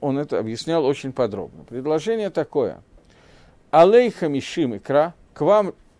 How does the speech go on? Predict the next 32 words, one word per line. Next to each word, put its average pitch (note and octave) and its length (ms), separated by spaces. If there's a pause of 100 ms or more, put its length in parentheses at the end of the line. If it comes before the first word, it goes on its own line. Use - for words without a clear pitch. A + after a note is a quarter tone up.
(120)
ишим, C#3+ 480 (100)
от - 160
слова C3 280
иш C3+ 240
человек, B2+ 560
я C3 460
обращусь, A#2 720 (340)
«векули D3+ 600 (300)
эль C#3+ 180
бней D3+ 280
адам», F#2 400
и A#2 80
голос G#3 440
мой F#3 160
обратится D3 680
к - 200
бней C3 440
адам, D3+ 440 (520)
тоже D3 240
переводится A#2+ 560
по-русски C3 400
иш A#2 320
и A2 40
бне-, G#2+ 260
бен A2+ 220
адам, E3 280
одинаково C3+ 640 (400)
объясняется C3+ 680
как, B2+ 320
переводится B2+ 400
как A#2 160
человек. F2+ 440